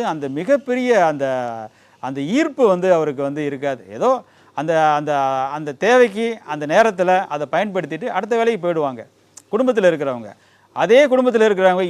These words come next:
இன்னொரு இடத்துக்கு போகும்போது அங்க அதிகப்படியான அந்த ஆசை அவர்களுக்கு, அவர்களுக்கு தூண்டப்படுகிறது. அதிகப்படியான காம வேட்கை அங்க உருவாகிறது. இப்படி உருவாகும் போது தான் அவங்களால ஆன்மீகத்துல வந்து நிக்க முடியாது, ஆன்மீக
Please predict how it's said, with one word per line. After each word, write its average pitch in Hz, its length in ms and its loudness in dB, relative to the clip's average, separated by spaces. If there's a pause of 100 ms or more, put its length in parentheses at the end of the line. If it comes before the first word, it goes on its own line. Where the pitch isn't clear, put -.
இன்னொரு 294 340 8
இடத்துக்கு 226 360 2
போகும்போது 127 440 -4 (640)
அங்க 143 160 -2 (100)
அதிகப்படியான 208 840 4
அந்த 147 120 0 (120)
ஆசை 180 220 0 (140)
அவர்களுக்கு, 139 340 -4
அவர்களுக்கு 135 420 -6
தூண்டப்படுகிறது. 151 720 -2 (460)
அதிகப்படியான 175 800 0 (120)
காம 262 360 2
வேட்கை 165 340 -2
அங்க 139 120 -6 (100)
உருவாகிறது. 135 540 -4 (420)
இப்படி 247 320 -2
உருவாகும் 269 460 6
போது 202 200 2
தான் 254 140 2
அவங்களால 214 340 4 (120)
ஆன்மீகத்துல 208 520 -2
வந்து 156 240 -6
நிக்க 147 240 -10
முடியாது, 120 320 -8 (340)
ஆன்மீக 220 380 2